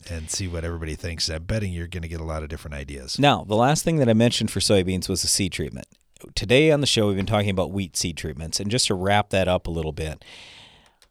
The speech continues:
Speaker 2: there are three main categories I look at with seed treatments. It's fungicide, it's insecticide, and then it's you can call it everything else, but I usually will say biologicals, or I'll often call them naturals, because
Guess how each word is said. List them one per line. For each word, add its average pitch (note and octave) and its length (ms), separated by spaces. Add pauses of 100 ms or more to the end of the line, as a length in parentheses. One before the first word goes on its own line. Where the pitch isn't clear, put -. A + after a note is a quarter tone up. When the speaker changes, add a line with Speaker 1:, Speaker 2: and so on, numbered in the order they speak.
(220)
Speaker 2:
there G#2+ 400
are G2 60
three D#3+ 460
main A#2+ 360
categories G2 640
I F2+ 140
look F2+ 260
at E2+ 160
with F#2 100
seed F2+ 220
treatments. - 360
It's F2 160
fungicide, C#3 640 (180)
it's - 180
insecticide, G2+ 840
and G2+ 180
then F#2+ 160
it's - 300 (280)
you A2+ 140
can A#2 140
call D3 240
it - 80
everything G#2 460
else, D#2+ 320 (200)
but A2 100
I B2+ 60
usually A#2+ 400
will G2+ 100
say F#2 200
biologicals, F#2+ 920
or F2 100
I'll G2 160
often F2+ 260
call F2+ 200
them F2+ 260
naturals, - 760 (340)
because G2 360